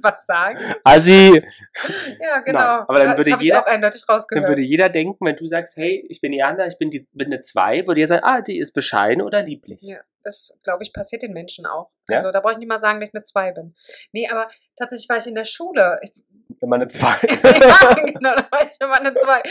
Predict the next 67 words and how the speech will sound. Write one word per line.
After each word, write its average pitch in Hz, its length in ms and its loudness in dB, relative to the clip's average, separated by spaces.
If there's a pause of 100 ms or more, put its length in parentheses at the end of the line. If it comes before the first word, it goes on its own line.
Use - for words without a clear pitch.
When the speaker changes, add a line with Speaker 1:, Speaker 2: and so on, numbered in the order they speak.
(120)
Speaker 1:
Da 392 240 -2
hab - 20 2
ich 269 100 -6
immer 208 160 -4
gesagt, 262 220 -4
ich - 80 -20
bin 302 140 -10
so 320 80 -12
ein 320 60 -14
Zweiermädchen. 226 800 -2
Speaker 2:
Ja? 180 360 -4
Speaker 1:
Ja, 330 120 -10 (120)
ich - 120 -12
bin 262 100 -10
eher 285 180 -4
so 311 100 -8
ein 311 40 -10 (140)
Speaker 2:
Ach 349 140 2
so, 320 60 0
also 120 320 -2
bist 135 160 -4
Speaker 1:
Zweiermädchen. 127 200 -10
Speaker 2:
du, 143 240 -6
bist, 139 380 -8
aber 139 120 0
da, 139 60 -4
da 139 180 -4
kommt's 147 280 -8
doch 196 140 -10
wieder 214 160 -10
bescheiden. 202 640 -2
Speaker 1:
Ja, 240 200 -6
ja, 302 140 -2
Speaker 2:
Man 349 40 2
sagt, - 120 0
Speaker 1:
also, - 180 -2
Speaker 2:
nee, 208 160 0
ich 233 120 -12
bin 180 120 0
Speaker 1:
nee, 339 60 -2
Speaker 2:
nicht 180 80 -4
Speaker 1:
ich - 40 -14
bin 330 60 -4
Speaker 2:
die 160 80 -2
Speaker 1:
nicht - 100 -8
so, - 60 -2
Speaker 2:
Streberin, 175 400 -2
Speaker 1:
nee, 262 100 -4
nee, 247 80 -10
Speaker 2:
ich 285 60 -14
Speaker 1:
ich - 60 -20
Speaker 2:
bin 214 80 -2
Speaker 1:
bin 208 60 -6
Speaker 2:
die 330 60 -8
Speaker 1:
nicht 320 120 -12
so 302 80 -8
die 277 40 -12
Speaker 2:
zwei. 247 160 0
Speaker 1:
Eins. 220 320 -6
Ich 220 140 -20
war, 226 100 -4
hab 240 140 -8
bei, 254 120 0 (160)
bei 262 80 -4
mir 254 160 -14
hat's 269 140 -14
immer, 294 220 -8